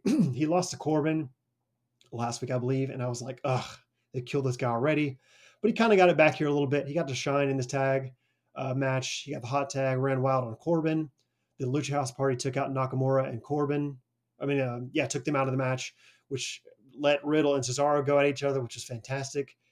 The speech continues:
Kalisto then jumped up on the apron at one point and accidentally kicked Dorado in the face, took him out, which didn't really matter because Riddle then, uh, was on one-on-one with Cesaro,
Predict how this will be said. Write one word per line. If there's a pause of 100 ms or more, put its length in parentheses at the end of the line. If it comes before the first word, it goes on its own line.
(360)
Kalisto
then
jumped
up
on
the
apron
at
one
point
and
accidentally
kicked
Dorado (420)
in
the
face, (120)
took
him
out, (360)
which (380)
didn't
really
matter
because
Riddle
then,
uh,
was
on
one-on-one
with
Cesaro,